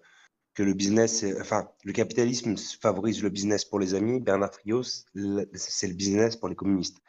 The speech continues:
Et là, franchement, ça me gêne. <clears throat> Objectivement, cette idée-là, je la trouve dangereuse. Parce que, euh, parce que soumettre le business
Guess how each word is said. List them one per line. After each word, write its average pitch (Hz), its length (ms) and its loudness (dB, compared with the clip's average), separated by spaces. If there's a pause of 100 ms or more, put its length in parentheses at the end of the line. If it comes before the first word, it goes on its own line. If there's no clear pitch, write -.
(880)
Et 98 80 -2
là, 117 160 4
franchement, 113 500 0 (480)
ça - 180 -2
me 101 60 2
gêne. 82 240 -4 (340)
<clears throat> - 1600 -4
Objectivement, 120 600 2
cette - 280 -4
idée-là, 113 380 4
je 101 260 -4 (840)
la 98 60 0
trouve 98 220 -6
dangereuse. 87 440 -2 (520)
Parce 98 180 0
que, 101 280 0 (100)
euh, 87 880 0
parce 98 180 -2
que 101 120 -10
soumettre 120 540 -2
le 95 80 -2
business 104 520 -2